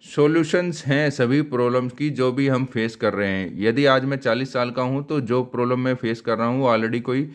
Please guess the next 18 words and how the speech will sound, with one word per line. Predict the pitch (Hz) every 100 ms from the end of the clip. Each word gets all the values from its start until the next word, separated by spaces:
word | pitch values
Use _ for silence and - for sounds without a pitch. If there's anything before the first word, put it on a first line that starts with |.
| - _ _
फेस | 123 127
कर | - 120
चुका | - 117 131
है, |
उनकी | 147 139 151
समस्याओं | 151 113 113 120 117
का | 117 147
समाधान | 143 107 101 120
निकाल | 120 101 104 98
चुका | - 90 92
है। | 87 87 - _ - - _ -
और | 143 185 165 - - _ 104
जब | 139
मैं | 156
फिफ्टी | 156 147 135 175
का | 170 160
हूँगा, | 151 156 165
तो | 165 170 185 - _